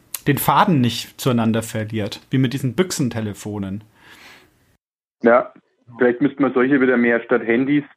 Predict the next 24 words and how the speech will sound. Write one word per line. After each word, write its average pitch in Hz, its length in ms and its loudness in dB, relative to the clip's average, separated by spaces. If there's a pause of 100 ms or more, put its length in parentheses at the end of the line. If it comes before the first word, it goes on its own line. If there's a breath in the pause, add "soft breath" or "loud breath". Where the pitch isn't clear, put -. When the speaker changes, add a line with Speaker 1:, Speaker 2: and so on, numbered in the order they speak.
(280 soft breath)
Speaker 2:
Büchsentelefone 123 840 2
mit 117 200 0
so 123 80 0
einem 113 100 0
Kabel 104 380 0
drin, 113 260 2
ne? 110 140 0
Oder, 110 240 2 (240 loud breath)
Speaker 1:
Und 147 100 -12
Speaker 2:
oder 101 140 2
Speaker 1:
das - 480 -4 (200)
Speaker 2:
Joghurtbecher, 110 680 0
dann 98 280 -4
kann 110 120 -2
man 120 100 2
die 117 60 2
Speaker 1:
Genau. 120 120 4
Speaker 2:
Joghurtbecher 120 420 2
auch 113 80 -2
gut, 117 260 -6
äh, 113 280 2 (280)
recyceln 117 640 0
als 110 180 -2 (180)
Büchsentelefon. 117 1000 0